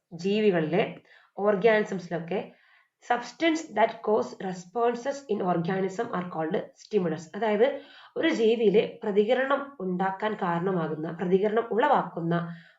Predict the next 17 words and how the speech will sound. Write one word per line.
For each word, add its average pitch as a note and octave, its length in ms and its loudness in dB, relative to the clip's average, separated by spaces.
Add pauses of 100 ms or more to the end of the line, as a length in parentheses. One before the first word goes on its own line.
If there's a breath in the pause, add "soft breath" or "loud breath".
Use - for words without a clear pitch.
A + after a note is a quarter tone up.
വസ്തുക്കളെ, F#3 520 -4
സംഭവങ്ങളെ F3+ 340 2
നമുക്ക് F3 140 0
എന്ത് E3+ 160 -2
വിളിക്കാം? F3 580 0 (300 soft breath)
ഉദ്ദീപനം G#3+ 560 2
എന്ന് E3 120 0
വിളിക്കാം. D3+ 340 -8 (120)
For B3 100 2
example, E3+ 580 -2 (1080)
ഇപ്പോ F#3 420 2 (300 loud breath)
നേരത്തെ G#3+ 320 -2
പറഞ്ഞു, E3+ 480 0 (560 loud breath)
ആ, F3 40 -6 (760)
ശബ്ദം F3+ 520 4 (100)
ഒരു G3 80 2
ഉദ്ദീപനമാണ്. F3 840 2